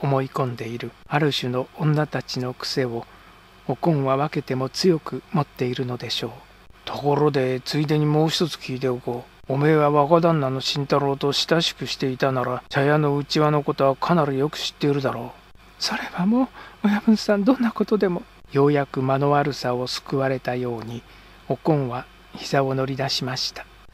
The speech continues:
「あのうちで若旦那と一番仲の良かったのは誰だ？」「それは、手代の島吉さんでしょうよ。一緒になって遊び回った仲間ですから。」平次の問いは平凡でしたが、おこんの答えもそれに劣らず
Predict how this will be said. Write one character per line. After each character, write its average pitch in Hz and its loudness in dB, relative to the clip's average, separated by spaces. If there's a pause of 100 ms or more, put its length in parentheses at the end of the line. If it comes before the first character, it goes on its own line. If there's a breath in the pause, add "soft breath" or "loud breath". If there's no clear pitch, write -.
「あ - -2
の 151 4
う 147 -4
ち 143 -4
で 127 2
若 131 4
旦 156 4
那 131 0
と 135 0
一 131 -4
番 139 0
仲 147 2
の 135 2
良 135 2
か 147 2
っ 139 0
た 127 -6
の 120 -4
は 120 -6
誰 139 2
だ？」 117 -8 (480)
「そ - -6
れ 180 -4
は、 202 2 (460 loud breath)
手 175 -2
代 180 2
の 202 4
島 214 0
吉 - -6
さ 233 4
ん 226 8
で 220 2
し - -2
ょ - 4
う 220 2
よ。 185 -4 (460)
一 175 0
緒 - 2
に 165 2
な 170 -4
っ - -20
て - -2
遊 185 0
び 190 4
回 214 -4
っ - -20 (100)
た 175 2
仲 202 2
間 185 2
で 165 -12
す - -12
か 165 -2
ら。」 185 -4 (600)
平 165 4
次 135 -4
の 123 -6
問 127 -4
い - -8
は 127 -4
平 143 -2
凡 131 0
で 123 -4
し - -4
た 117 -8
が、 120 -8 (540 loud breath)
お 143 4
こ 180 2
ん 143 2
の 123 -4
答 135 -2
え 123 -4
も 117 -10 (260)
そ 139 -2
れ 135 4
に 131 0
劣 131 -2
ら 139 0
ず - -12